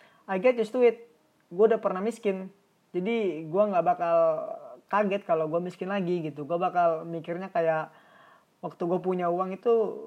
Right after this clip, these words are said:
gua cuma lagi studi banding. <laughs> Wah, wah,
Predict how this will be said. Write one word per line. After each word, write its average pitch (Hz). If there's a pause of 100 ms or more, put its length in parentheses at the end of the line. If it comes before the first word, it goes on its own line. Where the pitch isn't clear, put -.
(260)
gua 180
cuma 196
lagi 165
studi 160
banding. 180
<laughs> 185
Wah, 180 (2500)
wah, 285